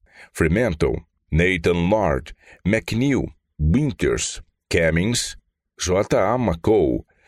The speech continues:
doutor Nisbet, Reverendo Dallas. Em seu livro Olhe para Jerusalém,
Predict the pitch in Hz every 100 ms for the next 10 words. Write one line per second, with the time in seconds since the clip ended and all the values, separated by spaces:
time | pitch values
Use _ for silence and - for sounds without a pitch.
0 | _ _ _ 76 107 87 135 143 117 90
1 | 143 90 73 60 - _ - - _ -
2 | 113 156 113 120 131 104 113 76 60 -
3 | - - - 135 147 - 165 139 131 151
4 | 98 76 65 85 113 92 76 - 71 58
5 | 65 85 95 85 85 78 90 80